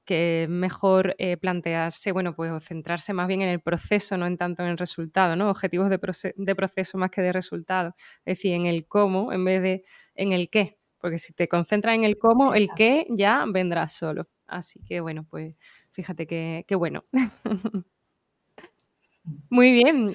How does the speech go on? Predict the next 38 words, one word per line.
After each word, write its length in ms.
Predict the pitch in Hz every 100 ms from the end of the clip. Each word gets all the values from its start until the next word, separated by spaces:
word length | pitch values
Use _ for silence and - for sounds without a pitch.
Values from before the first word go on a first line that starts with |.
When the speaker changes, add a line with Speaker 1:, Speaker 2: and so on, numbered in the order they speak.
| -
Speaker 1:
Alicia, 480 | 196 233 - 320
pues, 680 | 220 226 208 202 196 196 190
no 120 | 202
sé 120 | 240 302
si, 300 | 311 214 -
mm, 220 | 240 233 -
hay 120 | 233
alguna 260 | 220 220 214
cosa 260 | 208 220
más. 200 | 196 240
Bueno, 200 | 226 202 -
seguro 500 | - 196 202 254 277
que 80 |
hay 40 | 247
millones 320 | 240 226 220
de 80 | 208
cosas 240 | 214 196
más 200 | 185 208
que 120 | -
se 120 | 220 202
pueden 220 | 190 190
hablar 260 | 196 180
de 120 | 175 175
esto. 320 | - 254 240
Eh, 520 | 202 185 180 175 180 -
es 100 | 196
imposible, 760 | 196 190 - 220 208 196 180
¿no? 500 | 196 220 208 190 190
Resumir 600 | 185 196 - 185 185 196 -
todo 320 | - 190 196
el 80 | 190
movimiento 400 | 190 190 190 185
slow 340 | 185 190 190 185
en, 220 | 180 180
en 120 | - 185
estos 220 | 190 208
minutos 440 | 196 196 196 185 185
que, 400 | - 190 180 180